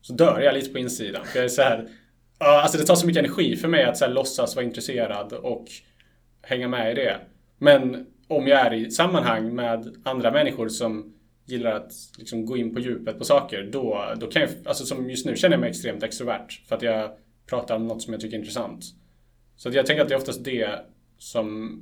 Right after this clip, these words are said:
det är att, att man, man fra-, alltså för jag tänker att alla människor är introverta och extroverta och att, ehm,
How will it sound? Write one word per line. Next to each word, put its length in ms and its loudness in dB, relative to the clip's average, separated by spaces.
det 240 -4
är 60 -2
att, 140 -10
att 220 -8
man, 340 -2
man 140 -2
fra-, 120 2
alltså 180 0
för 140 -6
jag 100 2
tänker 180 -4
att 60 -6
alla 140 0
människor 260 -2
är 60 -2
introverta 360 -4
och 220 -10
extroverta 600 -6
och 240 -12
att, 180 -6
ehm, 520 -8